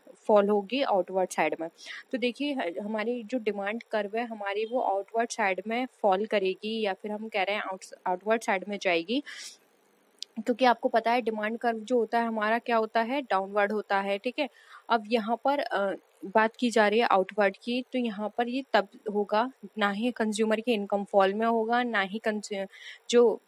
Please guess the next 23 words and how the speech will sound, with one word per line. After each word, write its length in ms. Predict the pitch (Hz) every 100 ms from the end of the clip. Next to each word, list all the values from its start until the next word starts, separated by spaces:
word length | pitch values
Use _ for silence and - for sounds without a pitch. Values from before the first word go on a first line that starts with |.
| - 196 -
फ्यूचर 400 | 226 202 220 208
में 260 | 214 226
प्राइस 380 | 220 208 190 220
फॉल 280 | - 202 202
होगा 240 | 196 214
तब 300 | 214 202 202
होगा, 260 | 220 220 247
और 140 | 254
ना 160 | 240 208
ही 300 | 196 208 254 - 190 -
उस 180 | 240 - _ _
सिमिलर 540 | - - - 220 220 240
प्रोडक्ट 360 | - 208 190 _
में 140 | 240 302 - - - _
फॉल 160 | 202 190
होगा। 240 | 185 180
ये 220 | 185 247
सिर्फ 200 | 269 294 -
तब 180 | 233 226
हो 100 | 226
सकता 320 | 220 220 -
है 200 | 202 240 240
जब 160 | 247